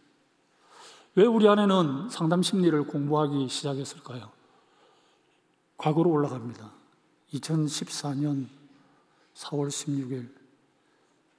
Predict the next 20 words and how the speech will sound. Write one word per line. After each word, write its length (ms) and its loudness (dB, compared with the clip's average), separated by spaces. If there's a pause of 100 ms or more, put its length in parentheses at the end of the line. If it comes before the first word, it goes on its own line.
(140)
진도 360 2
앞바다에서 720 4
세월호 420 2
참사가 600 -4 (120)
있었을 460 -10
때 180 -18 (920)
아내는 720 2
안산으로 520 2
가서 260 -2
합동 360 -2
분향소에서 800 -2 (840)
하늘의 360 4
별이 260 2
된 240 2
그 160 -2
아이들을 580 2
만나고 460 0
와서 400 -10
저에게 360 -4
이야기했습니다. 720 -12